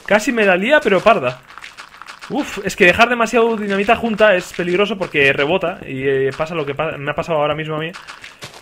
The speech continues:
Entonces vamos a ver. Muy bien, perfecto. Quitamos esto a mano por si acaso. Ahí.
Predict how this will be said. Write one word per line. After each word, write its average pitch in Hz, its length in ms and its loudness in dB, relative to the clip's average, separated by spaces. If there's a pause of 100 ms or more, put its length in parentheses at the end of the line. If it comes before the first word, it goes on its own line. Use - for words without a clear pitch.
(160)
Entonces 127 300 -4
vamos 120 340 -10
a - 40 -20
ver. - 280 -18 (2500)
Muy 127 140 -6
bien, 107 140 -10
perfecto. 135 400 -8 (1900)
Quitamos 156 300 0
esto 151 160 -2
a - 20 2
mano 143 200 -2
por 131 120 -6
si 131 60 -4
acaso. 160 400 -6 (280)
Ahí. 127 340 -4